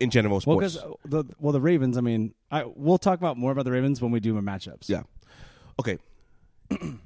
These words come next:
Speaker 1: Would you want your team, okay, i-, if, if your team's a playoff team,
Speaker 2: Yeah.
Speaker 1: do you want them to,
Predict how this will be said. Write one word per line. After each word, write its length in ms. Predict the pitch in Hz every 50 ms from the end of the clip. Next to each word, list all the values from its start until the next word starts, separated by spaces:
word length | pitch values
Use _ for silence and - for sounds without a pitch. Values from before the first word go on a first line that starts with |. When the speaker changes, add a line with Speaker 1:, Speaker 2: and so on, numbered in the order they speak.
| - - - - _ _ - - - - _ - - - - _ _ 117 117
Speaker 1:
Would 280 | 117 127 127 120 117
you 80 | 135 180
want 260 | 185 185 190 196 135 110
your 140 | 156 160
team, 480 | 156 - - 147 143 131 120 113 107 101 - - - _ _ _ _ _ _ _ _ _ _ _ _ _ _ _ _ _ _ _ _ _ _ _ _ _ _ _ _ _ _ _ _ _
okay, 100 | 127 131
i-, 280 | 120 113 85 123 131 -
if, 80 | 127 - _
if 100 | - 113
your 60 | 135
team's 220 | - - 196 175 165
a 40 | 160
playoff 320 | - - 139 127 117 101
team, 220 | - - 90 80 - _ _ _ _
Speaker 2:
Yeah. 180 | - 98 87 85 - _ _ _ - - _ _ _ _ _ _ _ _ _ _ _ _ -
Speaker 1:
do 120 | 104 110
you 180 | 120 139 170 175
want 280 | 156 156 165 156 - -
them 180 | 147 139 139 131
to, 460 | - - 131 120 113 104 98 87